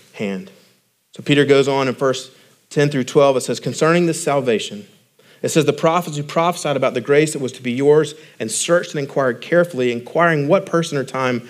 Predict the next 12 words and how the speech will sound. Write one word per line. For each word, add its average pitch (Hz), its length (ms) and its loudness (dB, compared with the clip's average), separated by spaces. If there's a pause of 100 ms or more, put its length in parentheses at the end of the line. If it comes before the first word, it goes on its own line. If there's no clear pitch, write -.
(180)
the 117 60 -4
Holy 156 240 6
Spirit 147 340 0
or 117 40 0
the 107 60 -2
Spirit 156 360 0
of 151 100 0
Christ 139 320 -2
in 120 60 -6
them 117 140 -2
was 107 140 -2
indicating 110 680 0